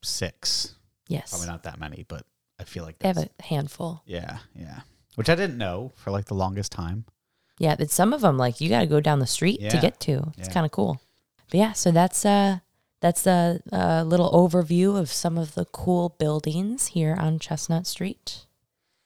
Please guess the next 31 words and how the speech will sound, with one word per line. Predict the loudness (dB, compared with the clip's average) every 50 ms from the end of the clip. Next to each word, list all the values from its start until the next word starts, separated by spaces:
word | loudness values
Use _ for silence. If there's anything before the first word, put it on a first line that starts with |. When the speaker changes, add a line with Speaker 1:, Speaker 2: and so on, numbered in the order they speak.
| _ _ _ _ _ -6
Speaker 1:
And, | -4 -2 -2 0 0
uh, | 2 2 2 2 2 0 0 -4 -6 _ _ _ _ _ _ _ _ -4
take | -2 -2 0 2
a | 2
walk | 4 4 2 2 0 -4
down | -6 -4 -4 -6
it. | -8 -10 _ _ _ _ _ _ _ _ _ -10 -4
Enjoy. | -2 -2 0 4 4 4 6 4 4 2 0 -6 _ _ _ _ _ _ _ _ _ _ _ _ _ _ _ _ -4
Speaker 2:
It's | -2 0
just | 2 2 0 -2 -2
beautiful. | -4 -4 -2 0 0 0 -2 -2 -4 -6 -6 -6 -6
Speaker 1:
Yeah. | -6 -8 -10 -12 _ -18 -14 -8
Speaker 2:
It's | -2 0
Speaker 1:
Ta-, | 0 0
Speaker 2:
just | 0 0
Speaker 1:
take | -2 -4 -2
a, | -2 -4 -2
the, | -2 -2 0
the | 0 -2
whole | -2 0 0 0 0
neighborhood. | 0 -2 -2 -2 -4 -6 -6 -6
Take | -2 -2 0 2
a | 4
walk, | 6 6 6 6 4 -2 -4
and | -2 0
we've | 2 2 2
talked | 2 2 2 2 2
about, | -2 -4 -4 -4 -6 -6
um, | -2 -2 0 0 -2 -4 -6 -8 _ _ _ _ _ _ _ _ _ _ _ _ _ _ _ _ _ _ _ _ _ _ _ -20 -18 -6 0
Broad | 2 4 4 2 0
Street | -4 -8 -6 -6 -6 -6 -6 -10